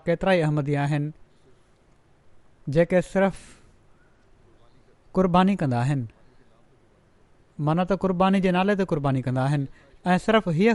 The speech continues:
خواهش هوندي آهي ته الله تعاليٰ راضي ٿي وڃي. انهن جي دل ۾ هيءُ خيال به ناهي هوندو ته ان جو بدلو انهن کي ملي ويندو دنيا ۾، يا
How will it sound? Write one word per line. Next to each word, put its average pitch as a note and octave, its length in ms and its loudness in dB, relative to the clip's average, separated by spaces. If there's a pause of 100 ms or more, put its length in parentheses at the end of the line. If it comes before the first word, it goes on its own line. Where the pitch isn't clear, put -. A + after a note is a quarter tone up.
خواهش F#3+ 320 2
هوندي F3 240 2
آهي F3 160 2 (460)
ته G#3 240 2
الله G#3 200 4 (100)
تعاليٰ G3+ 300 4 (160)
راضي E3+ 280 2
ٿي D3+ 140 0
وڃي. D3+ 220 0 (3750)
انهن G3 220 4
جي G#3 100 4
دل ۾ G3+ 200 2 (220)
هيءُ G3 200 0
خيال G#3+ 280 2
به G#3 120 0
ناهي D#3+ 240 2
هوندو D#3 320 2 (880)
ته F3+ 100 4 (360)
ان F#3+ 160 2
جو F3 120 4 (120)
بدلو F3 280 2 (120)
انهن E3+ 260 0
کي E3 160 2 (380)
ملي E3 180 0
ويندو C#3+ 300 0 (300)
دنيا ۾، C3+ 240 0 (720)
يا E3 220 2